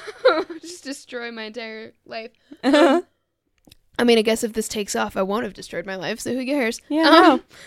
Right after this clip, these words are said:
Speaker 1: Um,
Speaker 2: no. <laughs>
Speaker 1: we're not even friends on Facebook, so,
Speaker 2: <laughs>
Speaker 1: uh,
Speaker 2: So
Speaker 1: let's
Speaker 2: you're
Speaker 1: see.
Speaker 2: fine.
Speaker 1: Yeah, it's fine. Sorry, I had to talk myself through my anxiety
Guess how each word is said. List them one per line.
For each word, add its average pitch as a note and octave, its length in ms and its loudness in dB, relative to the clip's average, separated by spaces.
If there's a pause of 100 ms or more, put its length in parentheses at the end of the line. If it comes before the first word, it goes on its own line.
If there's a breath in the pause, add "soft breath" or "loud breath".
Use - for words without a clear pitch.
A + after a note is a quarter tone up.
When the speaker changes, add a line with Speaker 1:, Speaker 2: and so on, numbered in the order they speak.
(160 soft breath)
Speaker 1:
Um, D4 140 4
Speaker 2:
no. D4+ 160 4
<laughs> E4+ 140 0
Speaker 1:
we're G#3 100 -2
not G#3+ 140 -2
even G#3+ 180 -4
friends A3+ 260 -8
on A3 100 -8
Facebook, A#3 440 -10
so, B3 420 -4
Speaker 2:
<laughs> - 60 -2
Speaker 1:
uh, - 1900 -2
Speaker 2:
So B3+ 60 -2
Speaker 1:
let's E4 120 0
Speaker 2:
you're D4+ 140 2
Speaker 1:
see. A#3+ 80 -4
Speaker 2:
fine. G3+ 460 -2
Speaker 1:
Yeah, G#3 240 -10
it's - 140 -14
fine. - 300 -14
Sorry, F#3 360 -2
I G#3+ 40 4
had B3 120 0
to A#3 80 -14
talk A3+ 220 0
myself B3+ 340 0
through C4+ 120 -6
my C4 100 2
anxiety F4+ 340 4